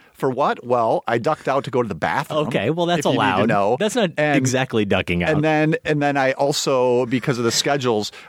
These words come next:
Speaker 1: was going to
Speaker 2: Had a
Speaker 1: make a
Speaker 2: sandwich?
Speaker 1: quick FaceTime with the family. That didn't work, so I probably only missed, like, two minutes.
Speaker 2: Frederick Wiseman,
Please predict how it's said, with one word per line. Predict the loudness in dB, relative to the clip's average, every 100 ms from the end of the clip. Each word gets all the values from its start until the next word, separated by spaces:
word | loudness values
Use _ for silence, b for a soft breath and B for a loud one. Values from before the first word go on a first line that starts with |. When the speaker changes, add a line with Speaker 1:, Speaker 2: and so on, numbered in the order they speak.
| -2
Speaker 1:
was | 0
going | 0 0 0 0
to | 0
Speaker 2:
Had | 2
a | 2
Speaker 1:
make |
a | 2
Speaker 2:
sandwich? | 0 2 0
Speaker 1:
quick | -2 -4
FaceTime | -2 -2 0 -2 0 0 0
with | 0
the | -2
family. | 0 0 2 0
That | 0 -2
didn't | -2 0
work, | 0 -2 -2
so | 0 0
I |
probably | 0 -2 0 0 0
only | 0 2
missed, | 0 0 -2
like, | -2 -2 -2
two | -6
minutes. | -6 -6 -4 -4 -2
Speaker 2:
Frederick | 0 0 2
Wiseman, | 2 2 0